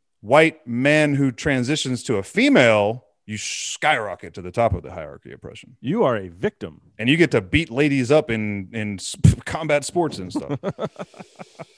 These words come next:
Speaker 2: Anyway, I knew you'd enjoy that, uh, but it was eye-opening to,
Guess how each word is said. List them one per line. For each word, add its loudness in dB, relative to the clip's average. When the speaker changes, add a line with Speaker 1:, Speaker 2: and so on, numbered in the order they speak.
Speaker 2:
Anyway, 2
I 2
knew 0
you'd 2
enjoy -2
that, -6
uh, -2
but 0
it -2
was -2
eye-opening -2
to, -8